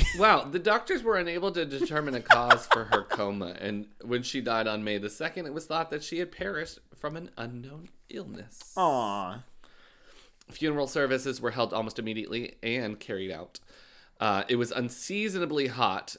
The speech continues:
Speaker 2: uh, that spring, and Octavia was not embalmed.
Speaker 1: Ew.
Speaker 2: No time was wasted in placing her in her grave in the Hatcher family plot.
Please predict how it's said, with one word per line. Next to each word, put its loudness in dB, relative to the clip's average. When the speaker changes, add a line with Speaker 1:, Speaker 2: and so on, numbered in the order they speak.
Speaker 2:
uh, 2
that -4
spring, -6
and -6
Octavia -6
was -8
not -10
embalmed. -12
Speaker 1:
Ew. -10
Speaker 2:
No 0
time -6
was -10
wasted -4
in -8
placing -10
her -12
in -12
her -10
grave -10
in -12
the -10
Hatcher -10
family -14
plot. -10